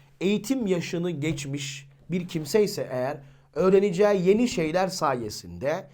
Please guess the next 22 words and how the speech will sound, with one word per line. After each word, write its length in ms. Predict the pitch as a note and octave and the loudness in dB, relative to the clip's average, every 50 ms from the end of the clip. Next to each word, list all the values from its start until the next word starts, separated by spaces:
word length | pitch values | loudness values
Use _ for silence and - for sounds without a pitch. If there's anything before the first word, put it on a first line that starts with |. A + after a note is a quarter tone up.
| _ _ _ _ _ - | _ _ _ _ _ -4
yaşantısına 680 | C#3 D#3 C#3+ - G3+ G3+ G#3 F#3+ A3 G3 - A3+ A#3 A#3 | -2 -2 0 2 2 2 2 0 -2 -6 -4 -2 -2 -2
yeni 340 | G#3 F3+ G#3+ A#3+ C4+ B3 | 0 2 2 2 2 0
bir 100 | C4 A#3+ | 0 0
yön 320 | G3+ G#3+ A#3 B3 B3+ A#3+ A3 | 4 6 6 6 8 8 8
vereceği 520 | G#3 G#3 G#3+ G3+ E3+ G#3 A#3 A#3 A#3+ G#3+ | 8 8 8 6 4 4 4 4 4 4
gibi 240 | F3+ F#3+ F#3 A#3 G#3 | 2 2 0 0 0
bir 100 | A#3+ A#3+ | 0 0
yorumdan 520 | F#3+ F#3+ G3 G#3+ A3+ A3 A#3 C4 C4+ B3+ | 2 4 4 4 2 2 0 0 0 0
da 100 | A3+ G3 | 0 0
bahsedebiliriz 680 | E3 D#3 C#3+ C#3 C#3 C#3 C3 A2+ G#2 G#2 G#2 G2 F2+ F#2+ | 0 0 0 -2 -6 -6 -8 -8 -8 -8 -10 -12 -12 -14
ama. 220 | F2 F2 F2 F#2 | -16 -16 -18 -18
Bak, 160 | A2 - - | -18 -10 -6
böyle 120 | C#3 C#3 C#3 | -6 -6 -4
bir 40 | |
şey 160 | - - A3 G3+ | -4 -4 -2 -2
de 60 | C#3+ | -2
var. 140 | A2 - - - _ _ _ _ _ _ _ _ _ _ _ _ _ _ _ _ _ _ _ - | -4 -6 -10 -18 _ _ _ _ _ _ _ _ _ _ _ _ _ _ _ _ _ _ _ -10
Anladın 280 | B2+ C3 D3+ F3+ A#3 G#3+ | -8 -6 -6 -4 -6 -6
mı? 140 | D3 - - - - - - - - - - - | -8 -10 -14 -16 -20 -20 -20 -20 -20 -18 -12 -4
Mesela 240 | D#3 - G#3+ A3 A#3 | 2 4 6 6 6
diyor 160 | D4 D4 G#3+ | 4 2 2
ki, 180 | G#3 C#3+ - | 0 -2 -4